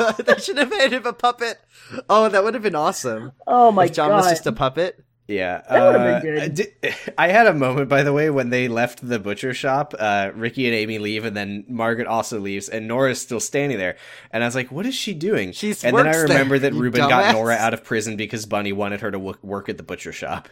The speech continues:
Speaker 1: It was just very normal. Hey, speaking of things that are very normal.
Speaker 3: I recoiled.
Speaker 1: Did you lose your mind
Speaker 3: <laughs> I
Speaker 1: when
Speaker 3: was
Speaker 1: you saw this?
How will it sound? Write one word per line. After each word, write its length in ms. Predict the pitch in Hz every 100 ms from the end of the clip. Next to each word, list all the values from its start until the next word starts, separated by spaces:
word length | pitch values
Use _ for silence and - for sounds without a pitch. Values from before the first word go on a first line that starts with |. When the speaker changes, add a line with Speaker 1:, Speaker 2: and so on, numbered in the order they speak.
| -
Speaker 1:
It 120 | 160
was 200 | 165 160
just 180 | 160 151
very 240 | 147 135
normal. 340 | 123 117 110 -
Hey, 440 | 175 165 - _ _ _
speaking 380 | - - 233 247
of 80 | 220
things 240 | 202 190
that 80 | 165
are 40 | 143
very 280 | 151 147
normal. 540 | 131 123 117 101 95 - _ -
Speaker 3:
I 640 | 104 110 113 113 117 113 _ _ _ _ _
recoiled. 380 | 117 113 151 139
Speaker 1:
Did 20 | 160
you 80 |
lose 240 | 190 180 170
your 120 | 170
mind 520 | 139 120 123 147 185 208 208 - - _
Speaker 3:
<laughs> 280 | _ _ -
I 100 | -
Speaker 1:
when 80 | 214
Speaker 3:
was 100 | 151
Speaker 1:
you 60 |
saw 260 | 151 143 131
this? 460 | 147 180 - -